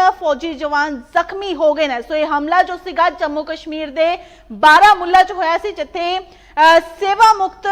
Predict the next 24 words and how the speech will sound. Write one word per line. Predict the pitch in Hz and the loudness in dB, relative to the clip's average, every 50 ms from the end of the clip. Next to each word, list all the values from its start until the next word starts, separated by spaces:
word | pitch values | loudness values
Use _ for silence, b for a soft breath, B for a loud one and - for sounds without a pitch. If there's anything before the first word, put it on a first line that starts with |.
| 403 427 415 - - 320 | 0 0 0 0 -2 -4
ਅਧਿਕਾਰੀ | 294 294 349 359 - 359 320 311 349 339 285 | -6 -6 -6 -2 2 4 4 4 2 0 -4
ਐਸ | 247 254 269 - 349 | -4 -4 -4 -4 -8
ਐਸ | 302 - | -16 -12
ਪੀ | - 359 330 | -10 -10 -8
ਜੋ | 269 339 349 | -6 -6 -8
ਸੀ | 349 - 349 349 359 403 349 - | -6 -6 -6 -4 -4 -4 -4 -4
ਆਪਣੀ | 285 - 294 320 320 | -6 -6 -4 -6 -4
ਨਮਾਜ਼ | 302 294 285 285 294 302 320 311 349 | -2 -2 0 2 2 2 2 2 0
ਅਦਾ | 330 339 339 | -2 -4 -4
ਕਰਨ | 339 339 320 330 320 | -4 -4 -4 -4 -4
ਜਾ | 285 349 302 294 302 | -2 0 2 2 2
ਰਹੇ | 320 330 | 0 -4
ਸੀ, | 330 - 311 | -10 -8 -2
ਤਾਂ | - 381 349 | 0 2 2
ਇਸੇ | 302 285 285 - 349 | 2 0 -2 -6 -8
ਦੌਰਾਨ | 285 320 311 311 302 302 311 339 311 294 | -4 -2 0 0 2 0 0 -2 -2 -4
ਅੱਤਵਾਦੀਆਂ | 294 294 - 320 320 302 262 320 320 320 | -4 -4 -4 -6 -6 -4 -4 -4 -4 -4
ਦੇ | 320 320 | -4 -4
ਵੱਲੋਂ | 311 311 320 320 - | -4 -2 0 -2 -2
ਹਮਲਾ | - 294 285 285 330 359 381 381 | -2 -4 -6 -4 0 0 0 0
ਕਰ | 381 381 330 311 | 0 0 -2 -2
ਦਿੱਤਾ | 277 311 - - 339 311 | -4 -8 -8 -4 -4 -4
ਜਾਂਦਾ | - 330 302 302 311 285 311 | -2 -2 -4 -2 0 2 2
ਹੈ | 311 | 2